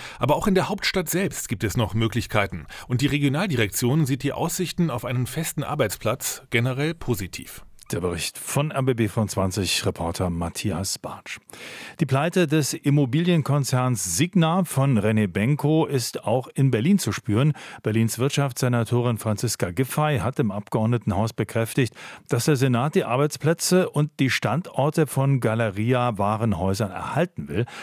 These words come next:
Speaker 2: Der Signa-Konzern, zu dem die Häuser gehören, sei aber nicht mehr der Partner, mit dem man verlässlich arbeiten könne, so Giffey. R B B Landespolitik-Korrespondent Jan Menzel.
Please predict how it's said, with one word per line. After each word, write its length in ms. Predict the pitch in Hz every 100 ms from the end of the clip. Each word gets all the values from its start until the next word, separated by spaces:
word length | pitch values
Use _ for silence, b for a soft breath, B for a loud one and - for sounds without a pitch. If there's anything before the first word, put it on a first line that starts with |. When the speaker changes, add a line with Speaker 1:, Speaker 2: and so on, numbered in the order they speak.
| B 107
Speaker 2:
Der 100 | 101
Signa-Konzern, 1000 | 160 185 180 - 160 - 143 156 190 175
zu 100 | 139
dem 200 | 127 127
die 100 | 98
Häuser 260 | 107 110
gehören, 460 | 95 85 104 117 95
sei 260 | 87 98 -
aber 260 | 98 107 101
nicht 380 | 107 139 -
mehr 100 | 82
der 120 | 78 78
Partner, 400 | 85 87 104 - B B
mit 200 | - 107
dem 120 | 107 98
man 200 | 104 -
verlässlich 680 | - 117 98 95 120 120 -
arbeiten 420 | - 78 71 90
könne, 240 | - 80 80
so 160 | 82
Giffey. 400 | - 87 85 80 - B B
R 100 | -
B 120 | 113
B 160 | 110 110
Landespolitik-Korrespondent 1400 | 98 95 101 - 98 92 101 - 95 87 - 90 95 101
Jan 180 | 117 135
Menzel. 360 | 107 80 87